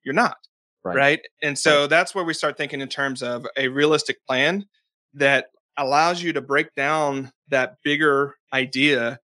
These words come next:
Speaker 1: into ever smaller parts that we can get onto your schedule.
Speaker 2: Love it. Okay, so let's wrap with this.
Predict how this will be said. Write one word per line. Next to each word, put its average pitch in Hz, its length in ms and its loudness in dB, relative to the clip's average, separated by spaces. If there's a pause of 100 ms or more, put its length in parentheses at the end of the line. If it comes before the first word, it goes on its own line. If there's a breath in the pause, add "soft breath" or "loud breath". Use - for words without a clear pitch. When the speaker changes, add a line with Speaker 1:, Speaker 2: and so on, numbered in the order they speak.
(160)
Speaker 1:
into 139 400 -4
ever 147 300 2
smaller 135 420 -2
parts - 680 -4
that 135 160 -6
we 143 80 -4
can 127 180 -8
get 127 260 0
onto 123 280 -8
your 98 100 -8
schedule. 82 380 -10 (560)
Speaker 2:
Love 120 180 4
it. 101 180 2
Okay, 120 220 4
so 120 140 0
let's 139 200 2
wrap 147 240 2
with 131 140 -6
this. 107 460 -4